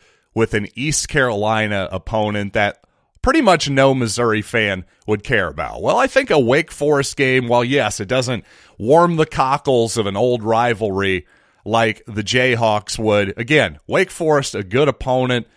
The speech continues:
an A C C opponent, nothing to really complain about whatsoever. And again, if you're on the team, I understand why you'd rather play a game on the twenty-third of December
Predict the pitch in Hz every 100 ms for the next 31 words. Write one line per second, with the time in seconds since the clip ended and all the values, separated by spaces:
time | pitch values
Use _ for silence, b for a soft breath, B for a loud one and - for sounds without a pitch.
0 | _ - 98 104 143 147 151 135 - 131
1 | 120 123 110 107 101 - b b b 160
2 | 196 165 151 151 139 - 101 - 120 123
3 | 113 113 107 95 113 - 131 95 104 120
4 | 117 104 107 110 104 151 139 113 b b
5 | b - 151 190 175 - 185 190 139 151
6 | 139 - 143 131 113 113 101 107 117 110
7 | - 117 110 95 104 107 107 90 78 73
8 | - 110 110 104 117 110 110 95 104 -
9 | 117 104 104 98